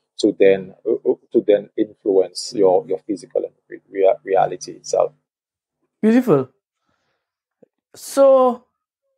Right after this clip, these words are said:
Speaker 2: cognitive development is basically mind and brain development, from what you said.
Speaker 1: Basically.
Speaker 2: Okay. All right, so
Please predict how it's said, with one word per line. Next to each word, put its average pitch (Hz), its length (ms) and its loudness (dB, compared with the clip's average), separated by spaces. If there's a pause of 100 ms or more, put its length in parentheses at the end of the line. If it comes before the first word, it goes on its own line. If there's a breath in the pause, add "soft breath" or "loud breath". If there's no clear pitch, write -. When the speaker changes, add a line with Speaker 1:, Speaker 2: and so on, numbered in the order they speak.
(300)
Speaker 2:
cognitive 277 560 0
development 202 520 0 (880)
is 190 100 -4
basically 226 480 0
mind 180 540 -2 (640)
and 170 220 0
brain 175 200 4
development, 151 600 0 (760)
from 170 140 0
what 156 120 -2
you 175 60 0
said. 139 260 -2 (1300)
Speaker 1:
Basically. 107 400 -8 (1160)
Speaker 2:
Okay. 269 380 2 (1900)
All 330 80 2
right, 311 220 0
so 320 500 2